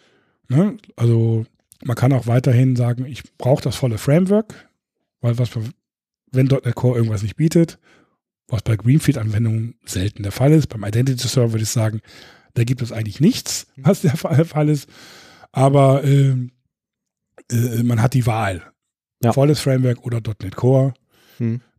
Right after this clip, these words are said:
Speaker 1: Äh, man hat da die Wahl.
Speaker 2: Ja.
Speaker 1: Und ich will also heute neues Projekt Identity Server vier,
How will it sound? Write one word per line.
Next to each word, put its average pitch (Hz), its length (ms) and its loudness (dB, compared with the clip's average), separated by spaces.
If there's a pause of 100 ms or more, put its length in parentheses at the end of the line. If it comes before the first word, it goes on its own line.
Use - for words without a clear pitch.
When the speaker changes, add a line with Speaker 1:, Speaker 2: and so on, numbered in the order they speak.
Speaker 1:
Äh, 117 440 0
man 107 200 -6
hat 98 100 -8
da 98 80 -10
die 90 140 -12
Wahl. - 200 -20 (400)
Speaker 2:
Ja. 107 160 -4 (1400)
Speaker 1:
Und 135 180 2
ich 147 160 -4
will 135 120 2
also 117 560 -4 (420)
heute 151 420 2
neues 139 260 2
Projekt - 640 -8 (400)
Identity 127 340 0
Server 110 320 -6
vier, 185 400 -2